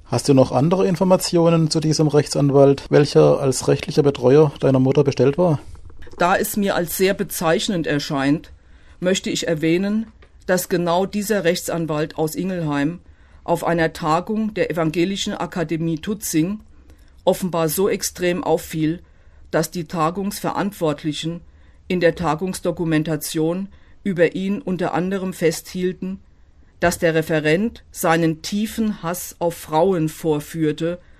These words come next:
Speaker 2: und „der Autor lässt nichts unversucht, sich selbst als verkanntes Opfer weiblicher Machenschaften in Szene zu setzen.“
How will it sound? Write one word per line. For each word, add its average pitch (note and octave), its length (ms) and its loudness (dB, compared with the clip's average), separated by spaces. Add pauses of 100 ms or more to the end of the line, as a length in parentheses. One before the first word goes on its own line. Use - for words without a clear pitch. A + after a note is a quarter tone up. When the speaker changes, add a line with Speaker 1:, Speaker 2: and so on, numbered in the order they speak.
(180)
Speaker 2:
und A3 380 2 (680)
„der F3 180 4
Autor F3+ 600 0 (200)
lässt E3+ 340 0
nichts - 480 -2
unversucht, F3 920 -2 (240)
sich - 380 -2
selbst - 580 0 (140)
als E3 220 0
verkanntes F3+ 760 -6
Opfer F3+ 460 -4 (260)
weiblicher E3+ 640 -2
Machenschaften D#3 920 -4 (280)
in E3 180 -4
Szene D#3+ 400 0
zu - 160 -8
setzen.“ A#2+ 560 -4